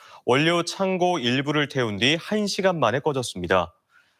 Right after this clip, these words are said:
경찰과 소방당국은 공장의 원료 보관 창고 집진기 인근에서 불이 시작된 것으로 보고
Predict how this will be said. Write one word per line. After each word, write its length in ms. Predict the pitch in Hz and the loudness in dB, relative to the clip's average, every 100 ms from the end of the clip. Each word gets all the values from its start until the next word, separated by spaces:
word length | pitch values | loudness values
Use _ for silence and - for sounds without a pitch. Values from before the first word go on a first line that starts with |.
| _ _ _ _ | _ _ _ _
경찰과 460 | 156 160 190 180 | 0 2 2 2
소방당국은 840 | 180 180 180 175 165 165 185 180 143 | 0 0 0 0 0 0 0 -2 -2
공장의 580 | 208 160 165 165 160 | 0 0 2 2 2
원료 420 | 151 117 147 160 151 | 2 0 2 -2 -2
보관 360 | 127 156 160 | 0 0 -2
창고 560 | - 156 143 139 143 131 | -4 -4 0 0 0 0
집진기 600 | - 127 - 160 151 151 | -2 -6 -4 -2 0 0
인근에서 840 | 117 131 139 147 143 131 139 135 123 | 0 -2 0 2 2 0 0 0 -2
불이 180 | 123 120 | -4 -4
시작된 460 | - 147 - 131 | -2 -4 0 0
것으로 280 | 120 113 123 | 0 0 0
보고 460 | 107 90 127 127 | 0 0 2 2